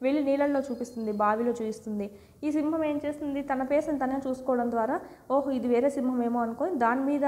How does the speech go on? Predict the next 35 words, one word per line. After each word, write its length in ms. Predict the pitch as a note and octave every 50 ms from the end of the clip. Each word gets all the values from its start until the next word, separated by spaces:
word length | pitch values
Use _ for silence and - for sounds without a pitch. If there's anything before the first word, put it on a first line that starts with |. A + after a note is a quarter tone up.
| C4
పొట్లాడడానికి 680 | B3 B3+ - B3 A#3+ - B3 B3 A#3+ B3 A#3+ A#3+ A#3 A#3+
అని 100 | A3+ A#3 A#3+
చెప్పి 120 | B3 D#4
బావిలో 340 | D4+ B3 B3+ A#3 A#3 A#3+ B3
దూకేసి, 640 | A3+ A#3+ A#3 A#3 - A3+ A3+ - F4 F#4+ - - -
మనకి 260 | B3+ B3 B3 B3 D4
ఇలా 400 | D4 C4 A3 A3+ A3+ A3 A3 G#3+
ఈ 40 | G#3+
కథ 220 | G#3+ - A3+ A#3 C4
మనం 240 | C4 A#3+ A#3+ B3
వింటూనే 340 | A#3+ A#3 A3+ A3 B3 A#3+ B3
ఉన్నాం, 220 | A#3+ A3 G#3+ G#3+ G#3+
పంచతంత్రంలో 760 | - A3 A3 A3+ A#3+ - A#3+ A3+ A3+ A#3 A3+ A3+ A#3 A3
ఉండేటువంటిది. 680 | G#3+ G#3 G#3 G3+ G3+ G3+ G#3 G3+ G3 G#3 G3+ G3+ G3 G3 - - - - _ _
ఇక్కడ 180 | - C4+ D4+ D#4+ D#4 D4
చూడండి, 320 | D4 C#4+ D4+ D4 D4+ E4
ఇక్కడ 260 | F4 E4+ E4+ C#4+ D4 D#4
మనకు 400 | D4 C#4 C4+ C4 C4 F4+ G#4+ A#4+ - - - - - - -
ఇది 200 | C#4+ C#4 C#4+ C#4+
అనేది 240 | C4+ C#4+ D#4 D#4 D4+
మనకు 400 | C#4 C4+ C4 C4 C4 F4+ G#4+ F#4 - - - - -
నీటి 300 | A#3+ B3 C#4 C4+ C#4 D4+
పరావర్తనం 680 | D4 - A#3 A3 A#3 A#3+ A#3+ A3+ A3+ - A3 A3+ A3
అని 120 | G#3+ G#3+ G#3 A3
చెప్పి 160 | G#3+ A#3+ A3 -
చెప్పుకోవచ్చు. 480 | G#3+ G3+ - - A3+ A3 G#3+ G#3+ D4+ D#4
నీళ్ళల్లో 840 | B3+ A#3 G#3+ A3+ B3 B3+ B3+ B3+ B3 B3 C#4+ D4+ B3+ B3+ D#4 - - - - - - -
నీటి 240 | A#3 B3 C#4 B3+ D4+
ఉపరితలం 560 | B3+ A#3 A#3+ B3+ B3+ B3 B3+ B3+ B3+ A#3 A#3+
అనేది 280 | A#3 A3+ A3+ A#3 C#4+ E4
ఇక్కడ 200 | D4+ - A#3+ A#3+
ఒక 200 | A3+ A#3+ - D#4+ F#4+ - - - - - _ -
దర్పణం 440 | A#3+ A3+ A3+ A3+ C#4 D4 D#4 D4+ C4+
మాదిరిగా 320 | B3 A3+ G#3+ G#3+ G#3+ C4 C#4+
పనిచేసింది. 960 | C#4+ A#3+ G#3+ A3 G#3+ - G3+ G3+ G3+ - G#3 G3+ G3 G#3+ A3+ G#3+ G3+ G#3+